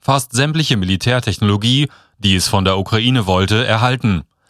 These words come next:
Peking interessierte sich auch für ukrainische Mitarbeiter im Militärsektor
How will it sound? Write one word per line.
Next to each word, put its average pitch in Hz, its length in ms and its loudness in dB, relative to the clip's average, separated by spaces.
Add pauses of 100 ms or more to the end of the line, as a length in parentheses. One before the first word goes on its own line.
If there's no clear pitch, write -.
(320)
Peking 147 400 0
interessierte 120 520 0
sich 127 240 0
auch 90 180 0
für 117 220 -2
ukrainische 120 640 0
Mitarbeiter 123 720 0
im 90 200 -2
Militärsektor 120 960 0